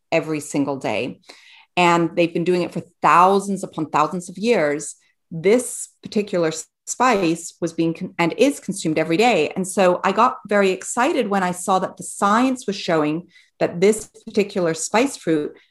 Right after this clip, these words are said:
had the capacity to help us become metabolically fit. So improving all of the metabolic factors, right? So blood sugar,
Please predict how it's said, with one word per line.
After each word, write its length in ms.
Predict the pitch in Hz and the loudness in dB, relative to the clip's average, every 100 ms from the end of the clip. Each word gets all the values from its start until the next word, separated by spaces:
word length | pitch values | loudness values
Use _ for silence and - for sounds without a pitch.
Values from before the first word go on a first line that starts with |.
| _ | _
had 280 | - 196 185 | 0 0 2
the 80 | 196 | -2
capacity 880 | 190 - 202 226 - 175 160 156 _ | -4 -4 0 0 -2 -4 -4 -6 _
to 400 | - - 185 170 | -18 -6 -4 -4
help 340 | 165 - 208 | -4 -4 -2
us 140 | 226 220 | -2 -6
become 520 | 202 202 185 175 170 | -12 -10 -4 -2 0
metabolically 760 | 170 180 165 156 156 - 147 | 0 0 2 2 0 -4 -6
fit. 320 | 143 156 123 - _ _ _ _ | -6 -4 -6 -6 _ _ _ _
So 300 | - 175 160 - | -4 2 2 2
improving 1000 | 180 170 - 220 226 233 220 202 196 202 _ | -2 -4 -4 0 2 2 2 2 0 -6 _
all 380 | 190 214 240 240 | 4 6 8 6
of 120 | 233 | 2
the 60 | 185 | -2
metabolic 800 | 175 180 180 170 160 156 151 - _ _ _ _ | -2 -2 -2 0 0 0 -4 -8 _ _ _ _
factors, 560 | 151 143 - 135 139 - | -4 -4 -6 -10 -8 -2
right? 320 | 156 175 - | 0 0 -2
So 240 | - 147 | -6 -6
blood 400 | 139 - 156 185 | -6 -4 0 0
sugar, 540 | - - 143 139 131 | -2 -6 -4 -4 -6